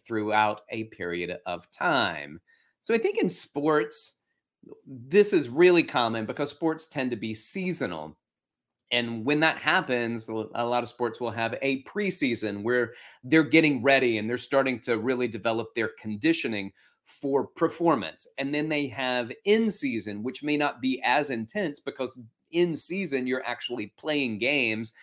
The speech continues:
And so your training doesn't need to be intense, but it does need to continue. And then you maybe, hopefully, let's n-, hope that we get into the postseason. And you get into postseason, and I'm telling you, like, training turns into mostly just a bunch of recovery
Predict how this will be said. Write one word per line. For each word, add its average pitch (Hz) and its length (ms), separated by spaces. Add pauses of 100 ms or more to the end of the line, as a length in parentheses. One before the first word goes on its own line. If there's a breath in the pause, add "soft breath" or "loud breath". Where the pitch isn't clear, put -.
(280 loud breath)
And 107 120
so 131 60
your 113 220
training 190 560
doesn't 110 260
need 107 160
to 95 60
be 95 180
intense, 92 380
but 135 180
it 151 120
does 104 240
need 95 200
to 107 60
continue. 139 640 (540)
And 107 140
then 117 160
you 131 120
maybe, 139 560
hopefully, 165 640
let's 147 500 (220 soft breath)
n-, 113 280
hope 156 400
that 170 100
we 165 120
get 170 140
into 165 200
the 175 80
postseason. 135 1000
And 110 100
you 135 80
get 151 120
into 139 180
postseason, 143 580
and 120 100
I'm 110 120
telling 101 300
you, 87 80
like, 95 220
training 131 520 (320 soft breath)
turns 131 300
into 113 440
mostly 120 440
just 107 220
a - 20
bunch 107 240
of 95 80
recovery 101 800